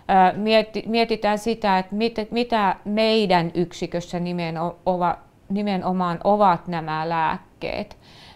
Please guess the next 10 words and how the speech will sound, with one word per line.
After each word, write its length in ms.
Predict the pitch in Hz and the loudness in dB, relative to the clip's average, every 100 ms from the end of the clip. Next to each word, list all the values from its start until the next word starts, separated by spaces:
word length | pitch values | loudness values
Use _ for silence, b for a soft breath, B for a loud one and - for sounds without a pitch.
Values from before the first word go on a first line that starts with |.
| B - | B -10
Voiko 520 | 190 220 233 233 220 | 2 6 8 6 4
niitä 380 | 208 196 170 175 | 2 2 2 2
listata 600 | 208 214 - 226 220 214 | -2 -4 -4 -2 0 0
jotenkin, 540 | 208 202 202 196 202 | 0 -2 -4 -4 -4
voiko 300 | 196 208 202 | -2 0 0
niiden 380 | 202 196 196 190 | -2 -2 -4 -4
käyttöä 840 | 202 202 208 208 - 185 175 165 - | 2 4 2 -2 -6 0 2 0 0
ohjeistaa 760 | 190 214 214 220 196 190 175 175 | 4 4 4 0 0 -2 -2 0
jotenkin 600 | 185 180 175 175 160 - | -2 -2 -6 -6 -10 -2
erityisesti? 1300 | 190 208 220 208 208 202 190 185 196 185 - 185 175 | 2 2 2 0 -2 -2 -2 -2 -6 -6 -6 -6 -6